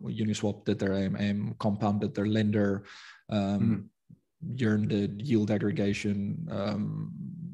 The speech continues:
Speaker 1: One Inch did, um, trade aggregation. You, you know, like, like, these were, like,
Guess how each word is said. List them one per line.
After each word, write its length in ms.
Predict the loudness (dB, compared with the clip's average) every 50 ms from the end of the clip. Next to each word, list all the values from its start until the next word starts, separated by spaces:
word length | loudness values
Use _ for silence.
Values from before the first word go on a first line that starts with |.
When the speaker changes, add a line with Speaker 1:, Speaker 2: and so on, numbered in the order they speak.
| -14 -18 -20 _ _ _ -14 -6
Speaker 1:
One 200 | -4 -2 0 2
Inch 380 | 0 0 0 -4 -6 -6 -4 -2
did, 280 | -2 0 0 -2 -6 -10 -14 -14 _ -8 -6
um, 360 | -4 -2 -2 -2 -2 -2 -4 0
trade 240 | 2 4 4 6 4
aggregation. 720 | 4 2 2 0 0 0 0 0 -2 -2 -2 -4 -4 -4
You, 180 | -4 -4 -4 -4
you 220 | -4 -4 -4 -2
know, 200 | -2 -2 -2 -2 -4
like, 180 | -4 -6 -6 -4 -4
like, 180 | -4 -4 0
these 220 | 2 2 2 4 4
were, 180 | 4 6 6
like, 220 | 4 4 2 0